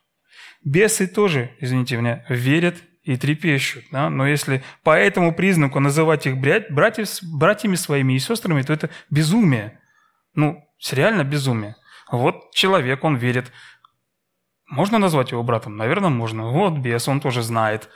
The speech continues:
Кто его назовет братом? Только в безумии человек назовет его братом. Если просто вера в существование, еще раз повторю, этого недостаточно.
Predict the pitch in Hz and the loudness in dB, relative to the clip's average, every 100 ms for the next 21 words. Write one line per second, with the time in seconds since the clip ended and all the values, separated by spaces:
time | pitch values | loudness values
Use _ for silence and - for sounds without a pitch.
0 | - - _ _ - - 180 190 147 135 | -20 -20 _ _ -8 2 4 4 4 2
1 | 123 123 113 117 110 104 101 127 - 123 | 2 0 0 0 -2 -2 -12 -8 -2 -2
2 | 123 127 131 139 143 156 127 117 131 123 | 0 -2 2 2 2 2 2 0 -2 -2
3 | 113 117 113 113 110 117 110 110 107 117 | -2 -4 -4 -4 -4 -4 -4 -6 -6 -12
4 | - - - - - - - - _ _ | -14 -16 -10 -6 -6 -8 -12 -18 _ _
5 | _ _ _ 135 185 254 - 170 165 202 | _ _ _ 2 4 4 0 0 2 2
6 | - 143 135 170 180 - 139 - 139 139 | 2 0 2 4 2 0 -2 -2 -2 -2
7 | 131 170 202 135 113 117 _ _ _ _ | 0 2 2 0 -4 -12 _ _ _ _
8 | _ - - 147 143 - 131 131 120 151 | _ -6 -2 2 0 -2 -6 -4 -2 0
9 | 160 156 135 131 131 131 131 120 127 - | 0 0 0 0 0 -2 -2 -2 -6 -8
10 | 127 | -10